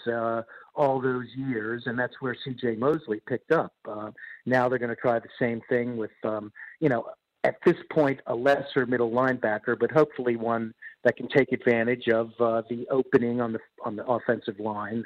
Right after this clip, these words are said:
on, that the defensive line creates, and he comes in and makes the tackles. But I'll tell you this: if, uh, the other team wants to pass, the Ravens will welcome that 'cause they've got a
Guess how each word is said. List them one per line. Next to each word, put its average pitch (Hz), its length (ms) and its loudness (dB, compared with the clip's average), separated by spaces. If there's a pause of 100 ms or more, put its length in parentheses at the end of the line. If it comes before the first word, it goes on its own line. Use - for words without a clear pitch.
(100)
on, 113 160 -6 (380)
that 123 220 6
the 117 100 0
defensive 139 560 2
line 123 240 2
creates, 127 480 2 (400)
and 123 200 0
he 143 80 6
comes 127 320 0
in 113 100 2
and 110 100 -2
makes 113 260 -2
the 101 140 -16
tackles. 107 400 0
But 156 80 8
I'll 151 80 6
tell 185 180 6
you 165 120 4
this: 117 180 -2 (600)
if, 127 200 2
uh, 123 240 6
the 131 140 4
other 151 120 2
team 151 320 0
wants 139 200 0
to - 60 -8
pass, 135 400 2
the 123 80 -2
Ravens 120 440 0
will 110 160 2
welcome 107 380 -2
that 107 220 -6
'cause 101 180 -10
they've 117 160 2
got 104 180 -4
a 101 180 -8